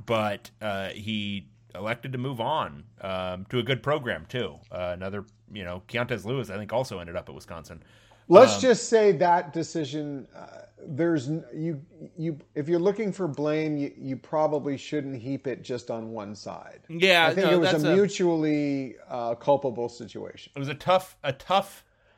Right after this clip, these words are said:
Speaker 1: a tough, uh, interplay. Tough, tough, tough situation between the parties. Um, but it does hurt U C L A, um, because Shaw was going to play and he was gonna be a key part.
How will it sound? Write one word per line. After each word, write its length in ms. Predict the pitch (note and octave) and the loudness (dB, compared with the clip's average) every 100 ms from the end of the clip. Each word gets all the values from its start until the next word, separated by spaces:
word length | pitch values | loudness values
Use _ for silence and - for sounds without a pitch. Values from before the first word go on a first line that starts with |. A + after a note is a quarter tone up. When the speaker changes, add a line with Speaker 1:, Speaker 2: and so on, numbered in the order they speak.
| _ _ | _ _
Speaker 1:
a 80 | A2+ | -12
tough, 340 | A2+ F3+ - D#3 | 2 2 2 -2
uh, 340 | C#3+ C3 B2 | 2 2 0
interplay. 500 | C3 B2+ - F#2+ C#2 - _ - | -4 -10 -10 -12 -12 -16 _ -4
Tough, 300 | E3+ - _ | -4 -4 _
tough, 280 | - F3 - _ | -8 -8 -8 _
tough 140 | - D#3+ | -6 -6
situation 560 | F3 C#3+ C3+ B2 B2+ | -6 -4 -4 -4 -6
between 280 | A2+ - A2 | -10 -10 -10
the 60 | G2 | -10
parties. 440 | F#2+ D2+ G1+ - - | -10 -10 -14 -20 -6
Um, 360 | A2 G#2 G2+ G2+ | -4 -2 -4 2
but 320 | A3+ F3 - _ _ _ _ | 4 4 -2 _ _ _ _
it 80 | C#3 | 0
does 220 | D#3 C3+ | 2 2
hurt 180 | D3 D3 | -2 -2
U 120 | B2+ | -6
C 160 | A#2+ A2+ | -4 -4
L 180 | F#2+ F2+ | -2 -4
A, 380 | - _ - | -8 _ -6
um, 500 | G#2 G2 G2 F#2+ F#2+ - | -4 -4 -6 -8 -12 -14
because 380 | G#2+ A2+ F#2+ - | -6 -4 -6 -14
Shaw 260 | - B2+ A#2 | 0 2 2
was 160 | A2 | -2
going 220 | A#2+ A2 | -4 -6
to 40 | G#2 | -6
play 300 | - G2 F#2+ | -4 -4 -4
and 80 | F#2+ | -6
he 60 | |
was 100 | F2+ | -10
gonna 160 | G2 F#2+ | -8 -8
be 100 | F2+ | -10
a 60 | |
key 260 | - - F#2+ | -12 -14 -14
part. 420 | - F#2 F2 F2 | -8 -8 -8 -12